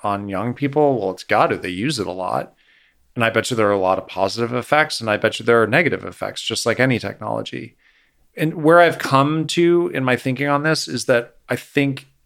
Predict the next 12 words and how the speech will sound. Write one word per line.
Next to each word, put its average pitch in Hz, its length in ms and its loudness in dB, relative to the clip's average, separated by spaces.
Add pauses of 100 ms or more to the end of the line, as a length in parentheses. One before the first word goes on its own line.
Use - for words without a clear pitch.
any 143 280 2
technology 117 540 2
has 104 180 -4
negative 107 320 -2
side 107 180 0
effects. 123 300 0
The 113 80 -8
question 117 420 -4
is, 101 360 -4 (440)
as 113 160 -2
a 107 60 -2
leader, 110 440 2